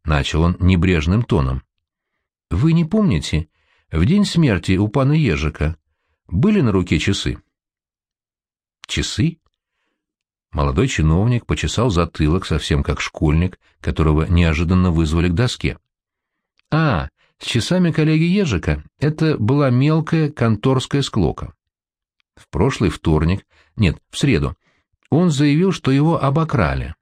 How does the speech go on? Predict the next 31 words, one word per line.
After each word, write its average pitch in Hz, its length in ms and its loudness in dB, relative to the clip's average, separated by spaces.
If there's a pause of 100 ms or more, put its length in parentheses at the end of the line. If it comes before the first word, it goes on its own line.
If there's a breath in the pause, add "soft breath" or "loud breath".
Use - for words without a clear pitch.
(140)
и 78 80 -4
даже 127 300 0
обвинял 101 400 0
нашего 113 460 0
сторожа, 98 680 0 (300 soft breath)
что, - 240 0
может, 92 380 2 (240)
тот 156 280 0
нашел 87 420 0
на 104 200 0
умывальнике 98 720 0
в - 80 -6
туалете 139 480 0
и 147 140 2
не 160 120 4
отдал. 73 420 -2 (920)
А 69 280 -2
в - 80 -18
понедельник, 78 760 0 (220)
то 73 100 -2
есть 67 300 -4
в 78 120 -8
день 71 200 0
смерти, 76 720 0
поправился 107 540 -2
Стольчик, - 480 -4 (920)
у 85 100 2
него 82 220 4
действительно 90 580 0
были 147 200 0
часы». 151 360 -4